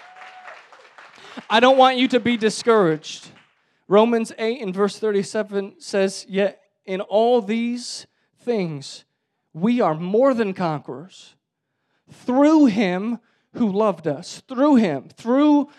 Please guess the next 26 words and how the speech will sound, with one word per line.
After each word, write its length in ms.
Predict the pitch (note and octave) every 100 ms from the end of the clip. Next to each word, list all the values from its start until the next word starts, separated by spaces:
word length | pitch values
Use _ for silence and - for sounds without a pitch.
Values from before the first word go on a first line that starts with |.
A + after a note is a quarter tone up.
| _
through 300 | _ D4 D#4
Jesus, 880 | G#3+ F#3 C4 A3 - D#3 - - - _ _ _ _
with 460 | E3+ G3+ D4+ - G3+
God, 500 | A3+ G#3 D#3 G#2+ - _ _ -
you 160 | B3
can 160 | C4 C4+
overcome 560 | A3+ G#3 G#3+ A3+ F#3+ -
every 320 | G3+ G3+ A3
battle 680 | F3+ F#3+ E3 D3 D3 D#3+ _ _ _ _
in 160 | - G3
your 180 | F#3+ G3
life 460 | G#3 G3 D3 F3
when 220 | F#3 G3
you're 160 | G3 F3
yielding 500 | D3+ F3+ G3+ G#3 G3+
to 160 | F#3+ F3
him, 300 | F#3+ G#3 G3+ _ _ _ _ _ _ -
when 180 | F#3+
you're 100 | F3+
casting 540 | D#3+ G#3+ G#3 - G#3 F3
your 120 | D#3
cares 520 | D3+ F#3 F#3 G3+ G3
unto 300 | - F#3 F3+
him, 320 | E3 G3 G3+ F3
when 140 | F#3
you're 280 | G3 G3+